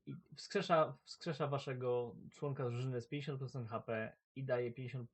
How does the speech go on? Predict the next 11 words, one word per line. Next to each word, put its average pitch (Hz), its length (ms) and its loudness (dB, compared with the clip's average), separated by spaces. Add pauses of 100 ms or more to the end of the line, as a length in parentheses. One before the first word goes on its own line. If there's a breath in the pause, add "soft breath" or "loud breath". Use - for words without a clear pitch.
procent 120 360 -6
Ali 123 200 -2
Protection, 110 500 -6
czyli 117 200 -8
zabiera 127 360 0
pięćdziesiąt 135 300 -4
procent 120 280 -8
obrażeń 113 480 -2
zadawanych 107 420 -6
temu 101 320 -8
bohaterowi 104 640 -10